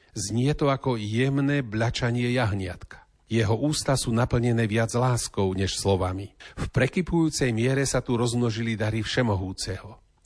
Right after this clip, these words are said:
Jeden zbožný muž mal podivuhodné videnie. Videl v jasličkách ležať nehybného chlapčeka a videl tiež, ako k nemu pristupuje Boží svetec a dieťa budí akoby z hlbokého spánku.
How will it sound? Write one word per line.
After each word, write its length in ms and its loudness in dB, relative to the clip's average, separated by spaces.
Jeden 240 2
zbožný 480 2
muž 160 2
mal 240 0
podivuhodné 640 -2
videnie. 560 -4
Videl 400 0
v 80 2
jasličkách 720 -2
ležať 400 2
nehybného 560 2
chlapčeka 720 -4
a 80 -4
videl 400 2
tiež, 320 0
ako 240 -2
k 80 -6
nemu 160 2
pristupuje 640 -2
Boží 320 0
svetec 560 -2
a 80 0
dieťa 400 2
budí 320 2
akoby 400 0
z 80 -6
hlbokého 560 0
spánku. 640 -4